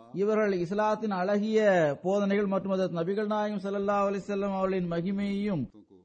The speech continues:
உயர்ந்த தகுதியையும் ஹதரத் வாக்களிக்கப்பட்ட மசீஹ் அலைஹிஸ்ஸலாம் அவர்கள் எவ்வாறு எடுத்து கூறியுள்ளார்கள் என்பதை அறிய முயற்சி செய்யவே இல்லை.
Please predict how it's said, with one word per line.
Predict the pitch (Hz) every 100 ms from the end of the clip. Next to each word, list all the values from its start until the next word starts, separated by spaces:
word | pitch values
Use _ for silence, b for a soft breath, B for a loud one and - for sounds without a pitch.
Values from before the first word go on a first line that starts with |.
| _ _
உயர்ந்த | 175 196 220 220 214 220 185 165
தகுதியையும் | 175 170 214 208 202 208 175 135
ஹதரத் | 156 185 185 165
வாக்களிக்கப்பட்ட | 180 214 208 214 202
மசீஹ் | 196 175 202 214
அலைஹிஸ்ஸலாம் | 208 208 196 202 190 185 170 b b b
அவர்கள் | 156 190 202 180
எவ்வாறு | 175 196 208 214
எடுத்து | 202 208 214
கூறியுள்ளார்கள் | 196 214 214 208 202 196 190
என்பதை | 190 185 185 180
அறிய | 165 190 202 202 214 202 - 107 -
முயற்சி | 143 214 214
செய்யவே | 190 196 208 202 202
இல்லை. | 180 165